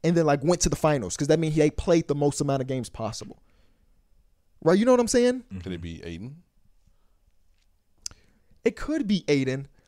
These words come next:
Speaker 1: but he also wasn't giving you, like, twenty-five a night.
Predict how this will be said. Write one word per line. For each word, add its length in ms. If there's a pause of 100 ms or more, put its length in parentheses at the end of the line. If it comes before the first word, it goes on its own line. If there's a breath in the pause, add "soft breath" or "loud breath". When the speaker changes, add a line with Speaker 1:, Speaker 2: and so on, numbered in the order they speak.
Speaker 1:
but 100
he 140
also 300
wasn't 300
giving 180
you, 100
like, 160
twenty-five 580
a 40
night. 300